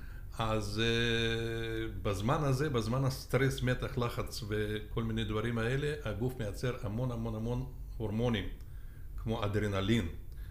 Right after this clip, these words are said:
והאדרנלין הוא, הוא לא מתפרק לבד, הוא מתפרק בדיוק רק בתנועה. ואם בן אדם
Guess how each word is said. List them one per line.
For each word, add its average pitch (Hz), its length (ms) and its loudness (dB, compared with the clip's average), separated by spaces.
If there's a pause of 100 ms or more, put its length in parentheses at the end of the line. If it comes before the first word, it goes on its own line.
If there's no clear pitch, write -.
(140)
והאדרנלין 120 960 4 (140)
הוא, 110 640 2 (100)
הוא 110 200 0
לא 151 140 4
מתפרק 127 460 0 (180)
לבד, 101 440 2 (400)
הוא 107 100 -2
מתפרק 120 360 0
בדיוק 117 340 0
רק 120 160 2
בתנועה. 107 560 2 (500)
ואם 113 260 4
בן 135 140 6
אדם 127 300 2